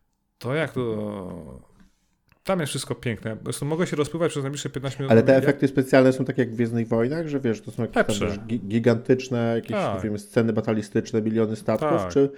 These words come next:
Speaker 2: czy piękne
Speaker 1: E,
Speaker 2: takie, że masz, nie wiem, masz, nie wiem, wyrenderowanych, nie wiem,
Speaker 1: Słuchaj,
Speaker 2: dużo
Speaker 1: no,
Speaker 2: ar-
Speaker 1: jeżeli, jeżeli, jeżeli czytamy o imperium, które rządzi tam i, x, nie wiem, kilkunastoma galaktykami, czy wiesz, setkoma, setkami planet,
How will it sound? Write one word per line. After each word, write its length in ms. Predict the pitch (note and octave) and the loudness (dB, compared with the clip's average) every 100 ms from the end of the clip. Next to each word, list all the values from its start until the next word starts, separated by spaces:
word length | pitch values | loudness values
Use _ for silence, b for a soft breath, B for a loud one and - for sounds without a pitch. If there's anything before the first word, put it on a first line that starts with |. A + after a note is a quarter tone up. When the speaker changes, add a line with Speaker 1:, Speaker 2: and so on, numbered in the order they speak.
| B B B B - | B B B B -2
Speaker 2:
czy 80 | B2+ | 0
piękne 460 | - C3+ C#3 - | 4 4 4 0
Speaker 1:
E, 40 | C3+ | -2
Speaker 2:
takie, 220 | C3+ C#3 | 0 0
że 100 | C3 | 0
masz, 180 | B2+ C3 | 0 0
nie 80 | |
wiem, 140 | A2+ A2 | -2 -2
masz, 240 | A2 - A2+ A2 | -4 -4 -6 -4
nie 100 | A2 | -4
wiem, 200 | A2 G#2+ | -4 -2
wyrenderowanych, 760 | A2+ A2+ A2+ A2 A2+ A2+ G#2+ | 0 2 2 2 2 0 -4
nie 60 | G#2 | -4
wiem, 140 | G2 F#2+ - | -4 -6 -8
Speaker 1:
Słuchaj, 260 | - G2 B2 | -2 2 2
Speaker 2:
dużo 140 | A#2+ | 4
Speaker 1:
no, 60 | G#2 | 2
Speaker 2:
ar- 60 | |
Speaker 1:
jeżeli, 320 | C3 E3+ E3+ | 2 2 0
jeżeli, 340 | D3 C#3 E3 D3 | -2 0 0 0
jeżeli 220 | C#3 E3 | 0 -2
czytamy 420 | - D3 D#3 D3+ | -2 -2 -4 -4
o 400 | C3+ B2+ B2+ B2 - | -4 -2 -4 -6 -4
imperium, 440 | B2 A#2 D3 D3+ | -6 -2 -2 -2
które 240 | A#2 A#2+ G#2+ | -4 -4 -2
rządzi 340 | C3 B2+ B2+ | -4 -4 -6
tam 240 | B2 A#2+ - | -6 -8 -10
i, 180 | C3 - C3+ | -14 -10 -10
x, 260 | - - - C3 - _ _ _ _ _ - | -6 -8 -8 -14 -14 _ _ _ _ _ -8
nie 180 | C3 G#2+ | -4 -4
wiem, 140 | G#2+ | -8
kilkunastoma 680 | - C3 C3+ B2+ - D3+ C3+ | -10 -8 -4 -4 -4 -4 -2
galaktykami, 680 | A#2 A#2 - - B2+ C3 A#2+ | -2 -4 -6 -8 -6 -4 -6
czy 180 | - A2 | -8 -8
wiesz, 180 | A2+ | -6
setkoma, 800 | - B2+ - C3+ A#2+ A2 A2 G#2+ A2 | -6 -8 -8 -6 -4 -6 -8 -10 -10
setkami 480 | B2 - C3+ B2+ | -12 -10 -8 -8
planet, 600 | - A#2 G2+ F#2 F#2 A#2+ | -6 -6 -6 -6 -10 -12